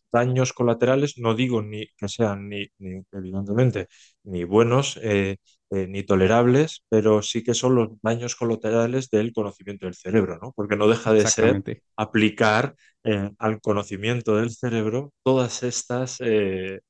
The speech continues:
Speaker 1: todas esas intenciones, ¿no? Con todos esos objetivos, llevarlos desde una manera que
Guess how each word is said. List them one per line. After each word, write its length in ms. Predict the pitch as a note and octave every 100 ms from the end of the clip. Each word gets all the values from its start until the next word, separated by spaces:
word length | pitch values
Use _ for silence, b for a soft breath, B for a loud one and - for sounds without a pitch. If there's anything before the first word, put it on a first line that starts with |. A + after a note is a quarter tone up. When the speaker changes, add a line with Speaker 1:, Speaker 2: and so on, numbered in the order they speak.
| _ _ -
Speaker 1:
todas 200 | G#2+ A#2+
esas 340 | A2+ B2 -
intenciones, 880 | - G#2+ F#2 F2+ F2+ D3+ E3+ F#2+ F2
¿no? 220 | G2+ D#3 C3+
Con 160 | G2+
todos 240 | G#2+ A#2+ B2
esos 240 | A#2 B2
objetivos, 600 | C3 B2+ B2+ C3 B2+ D#3 _ _ _
llevarlos 580 | G#2 G2 G2+ G#2+ A2+ A2+
desde 280 | G#2 G2+ G2+
una 200 | G#2+ A2
manera 420 | G#2+ G#2+ G#2+ A2+
que 220 | A#2+ B2